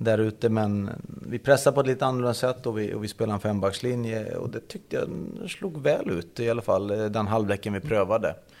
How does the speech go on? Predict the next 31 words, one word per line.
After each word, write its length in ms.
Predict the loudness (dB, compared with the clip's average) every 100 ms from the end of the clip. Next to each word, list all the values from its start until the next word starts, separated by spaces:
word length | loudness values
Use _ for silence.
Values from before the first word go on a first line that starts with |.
| -20 -20 -20 _
Eh, 1200 | -6 -4 -4 -4 -4 -4 -6 -6 -6 -6 -6 -6
sen, 360 | -4 -2 -2 -4
sen 180 | -4 -4
blir 220 | -2 -2
det 60 | -2
så 120 | -4
att 340 | -6 -8 -18 -18 -20 _ _ -18 -18 -18 -20 -20 _ -8
vi 80 | 0
var 100 | 0
tvungna 400 | 2 2 4 4
att, 220 | 4 4
ja, 60 | 2
vi, 140 | 2
vi, 160 | 2 0
eller 200 | 0 -4
tvungna, 460 | -8 -6 -4 -6 -12
vi, 180 | -14 -14 -10
vi 640 | -8 -6 -6 -6 -6 -8 -10 -8
valde 420 | -2 0 -2 -4
att 260 | -8 -10 -8
rotera 480 | -6 -4 -2 -2 -6 -12 -20 -20 -20 -10
mer 200 | -4 -2
eller 100 | -2
mindre 200 | -4 -4
hela 200 | -4 0
laget, 400 | 0 0 -4 -6
och 400 | -4 -4 -8 -10
sen 280 | -8 -8 -8
i 40 |
slutet 440 | -6 -6 -8 -12
så 260 | -12 -10 -12